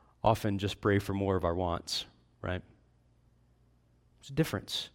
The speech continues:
in our needs and wants, and this prayer is,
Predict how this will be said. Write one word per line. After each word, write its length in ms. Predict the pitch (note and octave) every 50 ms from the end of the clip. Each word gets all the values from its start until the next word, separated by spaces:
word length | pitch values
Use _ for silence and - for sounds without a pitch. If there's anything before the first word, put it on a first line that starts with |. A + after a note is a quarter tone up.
| _ _ _ _ _ _ _ _ _ -
in 80 | A#2+
our 120 | A#2 G#2+ G#2+
needs 560 | A2 B2+ C3 B2+ A#2+ G#2+ G2+ - - - - - - _ - - - - - _
and 220 | A2+ A2 A2+ A#2 B2+
wants, 360 | C3 A#2+ A2+ G#2+ G2+ - -
and 120 | A2 A2+
this 160 | A2+ A2 -
prayer 640 | - - - D3+ C#3+ C#3 C3+ C3 B2+ A#2 A2 G#2+ G#2+ -
is, 560 | A2+ A2 G#2 G2+ G2 G2 F#2 - - -